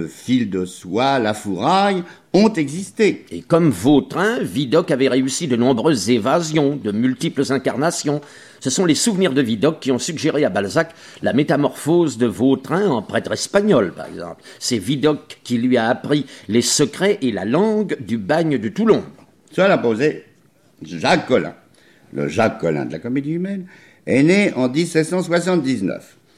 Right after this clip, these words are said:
Speaker 1: Il fait ses études chez les oratoriens. Placé par sa tante Jacqueline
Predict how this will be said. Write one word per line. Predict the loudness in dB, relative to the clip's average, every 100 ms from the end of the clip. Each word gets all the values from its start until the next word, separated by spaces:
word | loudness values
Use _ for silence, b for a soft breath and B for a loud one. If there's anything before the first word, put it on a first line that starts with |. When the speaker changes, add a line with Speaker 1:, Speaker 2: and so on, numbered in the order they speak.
| b b
Speaker 1:
Il | -6
fait | 0 2
ses | 2 0
études | 0 0 -2
chez | -2
les | 0 2 2
oratoriens. | 0 0 0 0 -2 -4 -6 _ b b b b _
Placé | 0 0 2 2
par | 2 0 -2
sa | -4
tante | -2 -2 2 2 0 -2 -6
Jacqueline | -4 -4 -4 -6 -4 -4